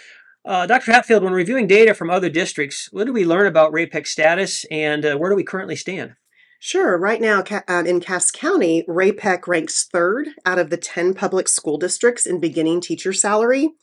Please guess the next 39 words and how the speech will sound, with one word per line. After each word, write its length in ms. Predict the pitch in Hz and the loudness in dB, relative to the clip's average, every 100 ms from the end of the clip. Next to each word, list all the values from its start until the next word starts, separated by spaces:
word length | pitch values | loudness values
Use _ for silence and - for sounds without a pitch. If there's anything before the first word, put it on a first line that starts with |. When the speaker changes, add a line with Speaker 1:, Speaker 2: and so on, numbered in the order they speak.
| - - - - | -20 -20 -20 -6
Speaker 2:
And 100 | 196 | 0
in 120 | 202 190 | 2 2
the 80 | |
K 240 | 185 240 240 | 0 -4 -2
C 260 | - 196 175 | -2 -4 -2
area, 480 | 240 339 180 156 | 0 2 2 2
we're 200 | 156 165 | 2 -2
fourteenth 720 | - - 220 214 - 196 175 156 | -2 0 0 0 0 2 2 -2
out 120 | 147 | -8
of 80 | - | -10
twenty. 460 | - 135 117 - _ _ _ - - - | -8 -6 -6 -14 _ _ _ -20 -16 -4
Speaker 1:
And 120 | 170 | 0
that 80 | 226 | 2
was 100 | 175 | 2
one 160 | 196 196 | 2 2
of 60 | |
our 100 | 175 | 0
focuses, 540 | - 196 196 170 156 156 | 0 -2 0 -4 -4 -4
our 100 | 143 | -4
strategic 480 | - 147 165 160 | -6 -6 -8 -8
plan. 260 | - 180 165 | -8 -4 -2
One 120 | 165 | 0
of 80 | 151 | 0
our 100 | 147 | 0
metrics 440 | 160 175 156 135 | 0 -4 -6 -4
was 180 | 151 147 | -4 -4
to 100 | - | -6
move 640 | 147 156 175 170 160 139 - _ | -6 -2 2 2 0 -6 -18 _
our, 640 | 151 147 147 147 143 139 - - | -4 0 2 2 0 -4 -12 -12
we're 280 | 180 165 | -6 -2
in 60 | 165 | -4
the 60 | 139 | -4
kind 160 | 165 | -6
of 60 | 147 | -4
the 80 | 131 | -2
bottom 320 | 143 165 151 | 0 0 -2
third 440 | - 202 196 165 | 0 2 4 4
right 200 | 151 143 | 2 2
now, 380 | 143 143 139 143 | 0 -4 -4 -6